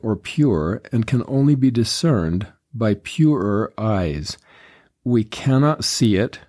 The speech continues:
but when our bodies are purified, we shall see that it is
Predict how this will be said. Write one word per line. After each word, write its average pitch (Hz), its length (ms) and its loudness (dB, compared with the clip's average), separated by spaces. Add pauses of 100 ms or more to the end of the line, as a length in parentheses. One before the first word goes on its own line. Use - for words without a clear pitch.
(420)
but 117 180 -2
when 123 140 2
our 110 100 2
bodies 123 540 2
are 113 100 2
purified, 98 920 -2 (520)
we 104 160 2
shall 90 300 0
see 120 320 0
that 110 380 0
it 110 280 -2
is 104 440 0